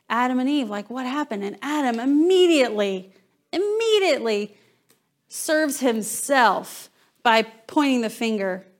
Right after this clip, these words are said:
at his wife. That is our basis level instinct, to seek out our own interest at the expense of other people. And Paul says, "Love does not do that." Now, as preparing this, I thought about the old joke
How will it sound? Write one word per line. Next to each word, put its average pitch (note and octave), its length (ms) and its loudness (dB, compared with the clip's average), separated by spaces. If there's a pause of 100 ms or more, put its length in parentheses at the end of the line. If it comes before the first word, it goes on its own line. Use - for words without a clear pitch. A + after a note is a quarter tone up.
(100)
at G3+ 160 -6
his F#3+ 160 -10
wife. - 500 -14 (1160)
That A3+ 240 0
is A#3 140 -2
our G3+ 340 -2 (360)
basis C#4+ 520 -2
level A3 340 0
instinct, - 760 -8 (180)
to A3+ 360 -2 (300)
seek C#4 400 -4
out G#3+ 260 2
our G3+ 200 -2
own A3+ 200 -2
interest G#3 640 -8 (420)
at G#3+ 180 -2
the G#3+ 80 -2
expense F#3+ 480 -8
of F#3 60 -6
other F#3 220 -6
people. - 420 -16
And G#3+ 180 -10
Paul A3 220 -2
says, G3 420 -4 (440)
"Love G#3 340 -2
does F#3 200 -10
not G3 340 -6
do F#3 200 -8
that." - 400 -10 (1200)
Now, G#3+ 140 -2
as G#3+ 220 -4 (180)
preparing A#3+ 540 2
this, A3 280 -4
I A#3 140 0
thought A3+ 240 2
about G#3+ 260 4
the G#3+ 100 0
old G#3 240 0
joke G#3+ 420 0